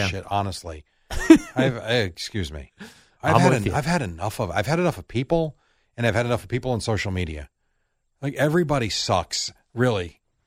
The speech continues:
Speaker 1: And
Speaker 2: Right.
Speaker 1: it's just, oh.
Speaker 2: We don't need to hear from everyone.
Speaker 1: I tell you, at this, at this baseball tournament this weekend, so I videoed the game. We talked about this in the warm-up show, which is coming up in a minute.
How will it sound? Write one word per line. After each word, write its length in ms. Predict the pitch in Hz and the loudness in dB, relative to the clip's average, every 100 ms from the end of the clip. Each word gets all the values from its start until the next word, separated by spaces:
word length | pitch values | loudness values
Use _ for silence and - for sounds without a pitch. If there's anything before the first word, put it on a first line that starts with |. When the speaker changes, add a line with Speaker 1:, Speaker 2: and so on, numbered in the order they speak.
| _ - - | _ -20 -8
Speaker 1:
And 160 | 117 117 | 0 2
Speaker 2:
Right. 80 | 110 | 2
Speaker 1:
it's 120 | - | 0
just, 420 | 139 107 - - - | -6 -6 -8 -12 -10
oh. 340 | 165 160 104 - | -2 0 -2 0
Speaker 2:
We 120 | 147 | 2
don't 180 | 165 160 | 2 2
need 160 | 139 120 | 0 0
to 80 | |
hear 180 | 110 107 | 0 0
from 180 | 95 90 | -2 -10
everyone. 380 | 82 - 73 80 - | -12 -14 -20 -20 -14
Speaker 1:
I 120 | 170 | -10
tell 200 | - 110 | -6 -4
you, 100 | 92 | -2
at 160 | 95 - | -4 -6
this, 180 | 131 - | -10 -10
at 140 | 120 123 | -14 -8
this 160 | 160 | -6
baseball 380 | 113 117 110 113 | -4 -6 -6 -12
tournament 340 | - 123 113 110 | -14 -10 -10 -10
this 160 | - | -10
weekend, 460 | 117 - 110 107 - _ _ _ _ _ _ - - | -10 -8 -8 -10 -16 _ _ _ _ _ _ -20 -14
so 460 | - 143 131 120 - _ _ _ _ _ - | -4 0 0 -2 -10 _ _ _ _ _ -6
I 80 | |
videoed 460 | 143 131 113 95 78 | 0 0 0 -2 -6
the 80 | 87 | -10
game. 340 | 80 71 69 _ _ - | -12 -14 -18 _ _ -8
We 100 | 117 | 0
talked 260 | 127 117 | 2 2
about 240 | 117 107 95 | 0 -2 -2
this 200 | 101 - | -6 -4
in 60 | |
the 80 | 104 | -4
warm-up 280 | 90 90 87 | -2 -2 -4
show, 180 | - 92 | -4 -6
which 140 | 85 | -6
is 100 | - | -8
coming 220 | - 85 | -6 -4
up 120 | 78 82 | -6 -8
in 80 | |
a 40 | 80 | -10
minute. 280 | 80 78 | -10 -12